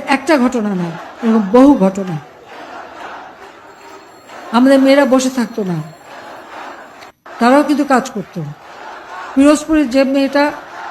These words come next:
তাকে ধরে নিয়ে যায় ক্যাম্পে, রান্না করতো এবং তার উপর পাশবিক অত্যাচার হতো, কিন্তু ওরই ফাঁকে সে ওদের খবর নিয়ে সেই নদী সাঁতরে পার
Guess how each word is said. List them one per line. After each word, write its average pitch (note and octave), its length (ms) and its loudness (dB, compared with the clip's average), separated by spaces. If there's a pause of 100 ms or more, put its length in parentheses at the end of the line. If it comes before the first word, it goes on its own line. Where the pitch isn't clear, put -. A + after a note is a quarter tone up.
(240)
তাকে A#3 200 0
ধরে C4 260 4
নিয়ে C4+ 240 4
যায় A#3+ 220 0
ক্যাম্পে, G3 320 -2 (460)
রান্না B3 300 0
করতো D4 360 -4
এবং C4 160 0
তার B3 160 2
উপর B3 100 -2
পাশবিক B3 340 -2
অত্যাচার G#3 380 -4
হতো, F#3 200 -6 (340)
কিন্তু G#3 260 -6
ওরই D4+ 260 6
ফাঁকে A3 360 -2
সে A#3+ 240 -2 (420)
ওদের B3+ 240 2 (100)
খবর C#4 260 0
নিয়ে C4 280 2 (680)
সেই B3+ 280 2
নদী C4 380 4
সাঁতরে C4+ 460 0 (100)
পার B3 180 2